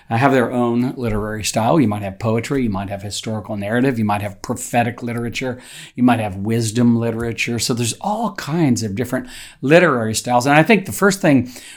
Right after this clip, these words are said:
we do as we begin a new book study is to ask ourselves, "What is the literary genre of this particular book?" When you read all the way through Mark or Matthew or Luke or John, the four Gospels, you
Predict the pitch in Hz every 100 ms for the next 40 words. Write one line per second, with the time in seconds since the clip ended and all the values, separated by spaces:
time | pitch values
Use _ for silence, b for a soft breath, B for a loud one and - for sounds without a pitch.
0 | B 135 127 120 139 127 117 110 117 104
1 | 110 123 120 117 123 113 117 - - 110
2 | 110 107 117 117 123 139 143 - 117 -
3 | 123 117 110 110 135 135 131 131 123 113
4 | 110 107 110 107 101 113 113 110 117 117
5 | 107 92 101 113 - - 110 - 104 95
6 | 101 101 95 104 127 - B B B B
7 | B - 147 160 147 190 160 135 - 143
8 | 202 233 208 185 160 160 156 143 139 123
9 | 117 110 113 123 127 - - 185 220 220
10 | 180 165 170 165 165 160 135 135 139 -
11 | 165 135 131 127 156 127 117 120 110 110
12 | 113 151 123 117 113 - 113 - B B
13 | B - 190 185 160 -